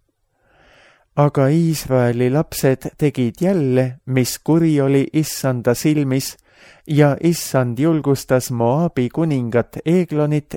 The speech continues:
Iisraeli vastu, sellepärast et nad olid teinud kurja Issanda silmis. Ja tema kogus enese juurde ammonlased ja amalekid ja läks ning lõi Iisraeli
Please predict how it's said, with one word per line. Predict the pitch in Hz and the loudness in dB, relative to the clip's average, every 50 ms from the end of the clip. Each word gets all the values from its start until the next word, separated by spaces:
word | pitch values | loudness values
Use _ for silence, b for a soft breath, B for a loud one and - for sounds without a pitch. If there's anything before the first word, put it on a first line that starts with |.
| - | -2
Iisraeli | - 147 156 165 151 - - 131 127 131 135 135 131 123 123 120 | 0 0 2 0 0 -4 -4 -4 -2 0 0 0 0 0 0 0
vastu, | 139 156 - - - - - 139 139 135 b b b b b b b b b | 0 -2 -2 -4 -8 -4 0 0 0 0 b b b b b b b b b
sellepärast | - - 151 147 165 170 160 143 - 147 143 143 143 131 - - - - | -2 2 2 2 4 2 0 0 -2 0 0 0 0 -2 -4 -6 -4 -2
et | 156 147 - | -2 -2 -2
nad | - 131 131 117 - | -4 -4 -4 -2 -2
olid | 135 131 131 127 - _ | 0 0 0 -2 -2 _
teinud | - 156 156 156 156 170 170 - - | 0 0 0 2 0 -2 -4 -2 -2
kurja | 185 170 139 113 107 107 107 110 110 113 - - | 0 0 0 0 -2 0 0 0 -2 -2 -4 -4
Issanda | 139 127 - - - - 120 113 110 104 110 | -4 -4 -4 -4 -6 -4 -4 -4 -2 -4 -4
silmis. | 107 - 131 120 110 104 107 104 104 - - - _ _ _ _ _ _ b b b b b b b b b b b b b b b | -2 -2 -2 -2 -2 -4 -6 -8 -8 -10 -12 -18 _ _ _ _ _ _ b b b b b b b b b b b b b b b
Ja | - 135 120 127 127 131 | -2 0 2 4 2 2
tema | - - 156 165 160 156 139 131 | 2 0 0 0 2 2 0 0
kogus | - - 156 165 - - 139 131 - - | 0 0 -2 -2 0 0 -2 0 0 -2
enese | 151 151 151 143 131 123 - - 120 | -2 0 0 -2 -2 -2 0 0 0
juurde | 113 113 120 123 120 113 110 104 - - 110 107 - - | 2 2 2 0 0 0 -2 -4 -2 -2 -2 -2 0 -2
ammonlased | 143 165 175 175 160 139 127 120 117 117 120 120 - - 123 110 - - - | -2 0 0 0 0 0 -2 -2 0 0 -2 0 2 2 0 0 0 -4 -6
ja | - 135 123 110 104 107 - | -2 0 0 2 0 -2 -2
amalekid | - 151 185 190 180 147 135 135 131 - - 139 139 - - _ b b b b b b b | -2 0 0 0 0 2 0 0 -2 -2 0 -2 -2 -2 -6 _ b b b b b b b
ja | - 127 131 127 123 135 | -2 0 2 2 2 0
läks | 156 160 - - - - - - - | -2 -2 -4 -8 -10 -8 -8 -6 -4
ning | 147 139 135 131 127 120 120 117 | 0 0 0 0 0 -2 -4 -2
lõi | 127 151 170 165 143 120 110 - - - | 2 2 4 4 2 2 0 -2 -2 -2
Iisraeli | 147 165 170 170 156 - - 143 147 151 151 143 143 143 147 147 | -2 0 0 -2 -4 -4 -4 -2 0 0 2 2 2 0 0 -2